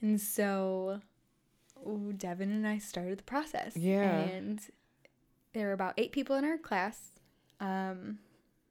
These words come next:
Speaker 1: and this instructor focused a lot up on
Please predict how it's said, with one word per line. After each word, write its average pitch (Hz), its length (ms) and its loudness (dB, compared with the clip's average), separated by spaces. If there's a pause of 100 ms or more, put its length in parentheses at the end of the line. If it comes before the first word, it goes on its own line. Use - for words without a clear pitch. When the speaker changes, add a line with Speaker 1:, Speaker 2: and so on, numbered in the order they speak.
(640)
Speaker 1:
and 240 360 4
this 269 220 6
instructor 202 680 2 (760)
focused 240 440 4
a 254 60 4
lot 190 480 2
up 190 100 -4 (280)
on 180 520 0